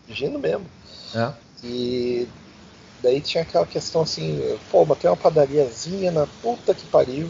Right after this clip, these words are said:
Speaker 1: que daí só eles fazem os bifes do jeito X Y Z. Esse tipo de coisa, sabe? Coisa
Speaker 2: Sim.
Speaker 1: assim, bem fora do circuito.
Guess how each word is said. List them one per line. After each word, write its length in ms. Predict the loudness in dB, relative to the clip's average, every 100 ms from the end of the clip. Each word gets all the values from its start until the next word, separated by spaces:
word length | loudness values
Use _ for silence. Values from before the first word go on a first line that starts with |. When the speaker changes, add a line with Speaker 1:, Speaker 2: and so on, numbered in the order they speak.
| -10
Speaker 1:
que 80 | -4
daí 160 | -2 -2
só 280 | 2 4
eles 320 | 4 2 -2 -2
fazem 580 | 6 8 6 2 -10 -10 -20 -20 -20 -20 -20 -10
os 180 | -8 -6
bifes 480 | -10 -12 -12 -8 -8
do 120 | -6 -4
jeito 340 | -2 -2 -6
X 240 | -16 -14
Y 300 | -16 -6 -6
Z. 160 | -4 -8 -6
Esse 160 | -6 -4
tipo 180 | -4
de 80 | -4
coisa, 360 | 0 4 4 2
sabe? 220 | -8 -10 -10 -20 -20 -16 -10
Coisa 160 | -6
Speaker 2:
Sim. 60 | -2
Speaker 1:
assim, 300 | 0 0 -4 -4 2
bem 160 | 2
fora 400 | 2 6 10 10 8
do 60 |
circuito. 520 | 0 -8 -6 -10 -10